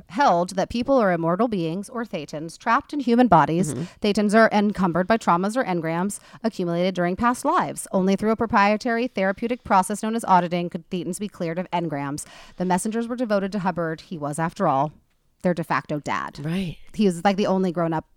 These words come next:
Speaker 1: in their life. Um, but Shelley, according to several sources, she, like, straight up truly believed that he was God. She worshipped him. She believed in everything that he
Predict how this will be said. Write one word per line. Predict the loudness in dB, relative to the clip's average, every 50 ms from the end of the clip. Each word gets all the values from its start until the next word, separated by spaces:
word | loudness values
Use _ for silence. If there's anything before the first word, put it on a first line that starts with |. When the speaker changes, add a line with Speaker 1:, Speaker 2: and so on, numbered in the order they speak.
| _ -10
Speaker 1:
in | -6 -4 -4
their | -4 -4
life. | -6 -8 -12 -14 -20 _ _ _ -20 -20 -20 -20 -20 -20 _ _ _ _ -4
Um, | 0 0 2 0 0 -4 -6 -8 -12 -16 -18 -20 -14 -8
but | -6 -6 -6
Shelley, | -4 -2 2 2 4 4 2 0 -2 -2 -4 -4
according | -6 -4 -2 -2 -2 -2 -4
to | -6 -6
several | -6 -6 -8 -6 -6 -8 -8
sources, | -6 -6 -6 -6 -6 -6 -6 -6 -6 -6 -8 -10 -14 _ _ _ _ _ _ -14
she, | -8 -4 -2 0 0
like, | 0 -2 -4 -4 -8
straight | -12 -10 -6 -4 -2 -2 -2
up | -4 -6 _ _
truly | -10 -6 -2 -2 -2 0 -2 -4
believed | -4 -6 -6 -6 -6 -6 -6 -8 -10 -12 -12 -10 -8
that | -8 -6
he | -6 -4 -4
was | -4 -4 -4 -2
God. | 0 0 2 2 0 -2 -4 -8
She | -10 -8 -6 -6
worshipped | -4 -4 -4 -6 -4 -4 -6 -6 -6 -4 -4
him. | -2 -2 -2 -2 -4 -6
She | -8 -10 -10
believed | -10 -10 -10 -10 -10 -10 -10 -8
in | -8 -8 -8 -6 -6
everything | -4 -4 -2 -2 -2 -2 -2 -4 -4 -6 -6 -6 -6 -8
that | -10 -10
he | -10 -8 -8 -8 -8